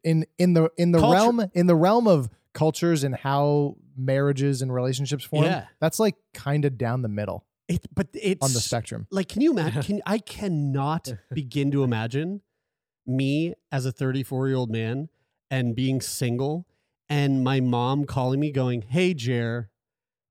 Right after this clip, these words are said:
Speaker 2: just so you know, I need you to block off,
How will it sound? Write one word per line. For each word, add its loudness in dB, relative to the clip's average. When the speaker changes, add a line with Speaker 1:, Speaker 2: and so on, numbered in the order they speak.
Speaker 2:
just -2
so 0
you 2
know, 0
I 0
need 0
you 0
to -2
block -2
off, -4